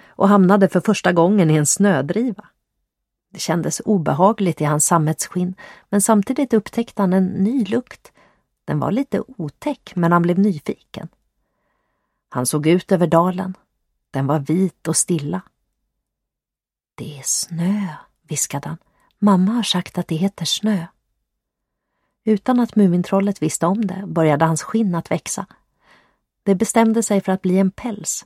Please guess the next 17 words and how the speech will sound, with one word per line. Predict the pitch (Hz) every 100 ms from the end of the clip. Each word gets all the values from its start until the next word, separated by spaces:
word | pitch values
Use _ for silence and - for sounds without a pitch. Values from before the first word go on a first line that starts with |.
| _
som | - 139
kan | 147 139
behövas | 135 208 220 -
om | 156
vintern. | 147 165 - 180 180 _ _ _ _ _ _ _ _ _ _ _ _ _ -
Under | 214 220
tiden | - 269 208 165
gick | 165 -
Mumintrollet | 165 156 156 175 180 170
vidare | 170 170 143 175
genom | 180 160 170
snön | - 151 165 185
och | 180
kom | 175 160
fram | 160 165
till | 190
floden. | - 196 214 185